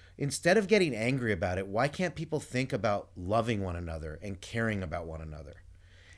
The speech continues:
And if you do that, so you're not even doing it for yourself. Don't even think about yourself. Be, think of it like when you're, if you saw someone fall, like, pass out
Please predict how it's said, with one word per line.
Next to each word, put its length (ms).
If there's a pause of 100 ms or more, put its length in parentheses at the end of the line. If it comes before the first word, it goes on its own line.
And 100
if 160
you 80
do 240
that, 460 (280)
so 140
you're 120
not 180
even 160
doing 240
it 80
for 80
yourself. 640 (220)
Don't 140
even 120
think 240
about 240
yourself. 500 (560)
Be, 120
think 320
of 100
it 140
like 360 (340)
when 280
you're, 200
if 260
you 120
saw 280
someone 440
fall, 480
like, 200
pass 360
out 340